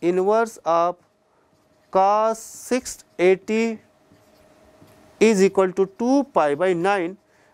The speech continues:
अब चूँकि बच्चों ये रेडियन में लिखा है तो आपको डिग्री में, चूँकि क्वेश्चन डिग्री में है इसलिए जवाब भी डिग्री में लिखना पड़ेगा,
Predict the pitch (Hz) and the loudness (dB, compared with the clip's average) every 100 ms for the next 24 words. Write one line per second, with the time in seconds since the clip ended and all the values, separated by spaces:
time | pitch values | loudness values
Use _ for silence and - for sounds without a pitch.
0 | _ 180 196 247 254 233 233 262 254 220 | _ -4 -2 -2 0 -2 -2 -2 -2 0
1 | 214 202 254 247 233 226 247 247 294 - | 0 0 -2 -2 -4 -2 -2 -2 -6 -14
2 | _ _ _ 226 - 175 185 - 226 247 | _ _ _ -2 0 -2 -2 -2 -2 -2
3 | 160 175 196 214 202 190 208 233 175 _ | -4 -6 -4 0 0 -2 -6 -8 -10 _
4 | - 190 - 247 233 226 262 247 277 339 | -4 -4 -2 -6 -4 -2 -2 0 -2 -4
5 | - _ 185 180 233 185 190 202 202 226 | -12 _ -6 0 0 2 2 2 0 -6
6 | 190 208 220 196 190 226 226 226 233 247 | -6 -4 -4 -4 -4 -4 -2 0 0 -2